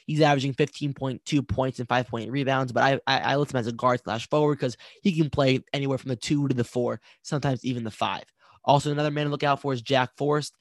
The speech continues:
He's a six five sophomore guard. He's averaging ten points. And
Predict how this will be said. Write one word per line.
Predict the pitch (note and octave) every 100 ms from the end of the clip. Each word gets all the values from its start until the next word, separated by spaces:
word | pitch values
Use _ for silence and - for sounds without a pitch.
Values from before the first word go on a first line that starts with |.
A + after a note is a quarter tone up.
| _ _
He's | C#3+
a | C3+
six | D3+ -
five | - C#3 B2+
sophomore | C#3 B2+ - A#2+
guard. | A#2+ C3+ C#3
He's | C#3
averaging | C3+ B2 C3+
ten | B2+ C3+ B2+
points. | C3+ C3 -
And | A#2